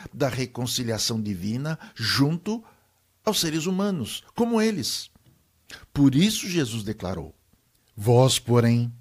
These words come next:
não queirais ser chamados Rabi, porque um só é o vosso mestre, a saber, o Cristo.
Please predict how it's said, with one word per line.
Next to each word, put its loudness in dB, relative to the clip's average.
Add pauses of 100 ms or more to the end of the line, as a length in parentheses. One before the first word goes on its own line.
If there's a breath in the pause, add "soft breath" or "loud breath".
(140)
não 2
queirais -2
ser -4
chamados -6 (140 loud breath)
Rabi, -4 (120)
porque -2
um -8
só -2 (220 loud breath)
é 2
o 2
vosso -4
mestre, -4
a -2
saber, -2 (140 loud breath)
o -6
Cristo. -8